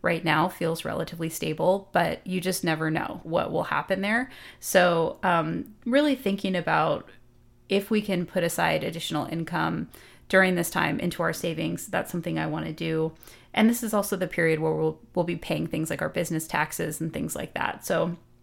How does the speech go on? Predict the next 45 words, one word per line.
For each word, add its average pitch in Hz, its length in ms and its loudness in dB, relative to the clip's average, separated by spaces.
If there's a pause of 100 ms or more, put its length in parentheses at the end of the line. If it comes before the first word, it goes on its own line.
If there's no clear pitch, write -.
(440)
just 254 160 0
kind 269 160 8
of 214 60 6
having 175 320 2
one 156 160 2
eye 156 280 2
on 156 120 2
the 160 100 2
finances - 680 -4
is, 175 300 -4
is 180 180 -6
something 175 280 -4
that 160 100 -4
I'm 151 140 -4
looking 185 300 -8
to 180 120 -10
do. - 300 -6 (1200)
And 240 140 6
then 262 100 10
the 269 80 8
final 302 380 6
goal 190 240 6
that 180 120 2
I 170 100 2
wrote 170 220 0
down 165 460 0
was 185 240 2
to - 160 -2
enjoy 208 520 -2
spring 170 520 -2
and 160 180 -2
summer, 175 480 -4 (140)
because 185 320 -2
I 180 120 2
think 233 380 0
during 190 340 4
this 185 160 -2
period 160 600 0
where 156 300 0
we're 156 180 -4
all 170 240 4
kind 170 220 -2
of 156 80 -8
head 180 240 -2
down, 156 420 2